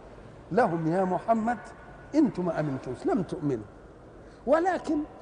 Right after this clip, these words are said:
عشان تبقوا صادقين قولوا اسلمنا". اسلمنا يعني عملنا عمل مين؟ المسلمين.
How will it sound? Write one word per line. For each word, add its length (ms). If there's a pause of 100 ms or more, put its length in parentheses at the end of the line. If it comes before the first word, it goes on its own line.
(120)
عشان 280
تبقوا 220
صادقين 500 (1160)
قولوا 280 (520)
اسلمنا". 480 (500)
اسلمنا 380
يعني 160
عملنا 520
عمل 340
مين؟ 280 (840)
المسلمين. 680